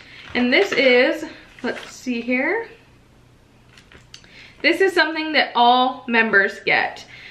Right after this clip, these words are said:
So it says, "From the intricate embellishments to the modern silhouette, these earrings are absolute showstoppers."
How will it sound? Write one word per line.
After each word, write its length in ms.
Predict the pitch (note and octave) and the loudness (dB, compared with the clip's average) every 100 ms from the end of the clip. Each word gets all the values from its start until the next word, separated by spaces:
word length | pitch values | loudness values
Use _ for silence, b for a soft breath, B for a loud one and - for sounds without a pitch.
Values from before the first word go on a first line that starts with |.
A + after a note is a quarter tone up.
| B _ | B _
So 400 | B3+ F#3+ - - - | 0 0 -4 -12 -20
it 100 | - | -2
says, 280 | B3+ A#3+ | 0 0
"From 220 | - B3+ A#3+ | 0 0 0
the 100 | - | 0
intricate 800 | D4+ E4 F4 F4 F4+ F4 - - | -2 -2 -4 0 4 4 2 -2
embellishments 840 | C4 A#3 A#3 B3+ - C4 C4+ - | 2 2 2 0 -2 -2 -4 -8
to 160 | - B3 | -8 -4
the 120 | A3 | -2
modern 680 | A3 G#3+ A#3 A#3+ B3 B3+ - | 0 2 4 4 0 0 -6
silhouette, 580 | - A#3+ A#3 G#3 G3+ A#3+ | -4 -2 2 2 0 0
these 260 | A3+ A3+ - | -4 -4 -6
earrings 580 | C4 C4 C4 C4 C4+ | -2 0 0 -2 -6
are 200 | - A3+ | -2 -2
absolute 800 | - A3+ A#3 - B3+ A#3+ A#3+ - | 2 0 -2 -2 0 4 2 0
showstoppers." 1000 | - - F#3+ F#3+ - - - E2 - | -8 -2 0 -2 -2 -4 -4 -8 -8